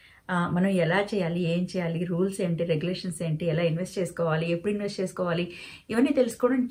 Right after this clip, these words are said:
చాలా అవసరం. So, అది నేను సడన్గా ఒక ఫ్రెండ్ నేను, ఆ, నాకు కూడా ఇన్స్పైర్ చేస్తే నేను కూడా నేర్చుకున్నాను అనమాట. So, దానికి ఎగ్జామ్స్ రాసాను అనమాట.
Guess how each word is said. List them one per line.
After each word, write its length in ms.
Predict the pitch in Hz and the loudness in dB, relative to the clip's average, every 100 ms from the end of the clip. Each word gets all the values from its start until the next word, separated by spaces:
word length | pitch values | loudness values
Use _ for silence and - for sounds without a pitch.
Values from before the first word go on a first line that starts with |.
| 202 | -2
చాలా 240 | 170 185 | 0 0
అవసరం. 500 | 170 160 - 175 - - _ _ _ - _ - | 2 0 0 -2 -2 -8 _ _ _ -20 _ 0
So, 340 | 214 202 196 - - | 4 8 6 6 4
అది 460 | 190 226 320 285 208 | 6 6 4 2 2
నేను 440 | 214 202 196 190 | 2 2 2 0
సడన్గా 520 | 190 214 196 196 190 | 2 2 2 2 4
ఒక 260 | 180 196 190 | 4 2 0
ఫ్రెండ్ 580 | 185 180 180 196 190 - - | 2 2 2 4 2 2 -2
నేను, 460 | 175 165 170 165 - | -2 0 0 -2 -4
ఆ, 300 | 175 170 160 | -4 -2 0
నాకు 280 | 156 170 170 | 0 0 -2
కూడా 140 | 175 | 0
ఇన్స్పైర్ 540 | 170 170 - 165 165 165 | 0 0 0 0 2 0
చేస్తే 260 | 160 254 | -2 -2
నేను 220 | 262 185 | -2 -2
కూడా 120 | 151 170 | 0 0
నేర్చుకున్నాను 500 | 165 160 - 165 160 | -2 -4 -4 -2 0
అనమాట. 340 | 147 147 151 370 - - - - | 0 -2 -4 -10 -14 -20 -20 -4
So, 60 | 208 | 0
దానికి 400 | 185 175 185 269 | 4 2 2 2
ఎగ్జామ్స్ 520 | 208 165 165 165 165 | 0 2 0 0 -2
రాసాను 440 | 170 151 156 165 165 | 0 0 0 0 0
అనమాట. 280 | 156 151 | 0 -2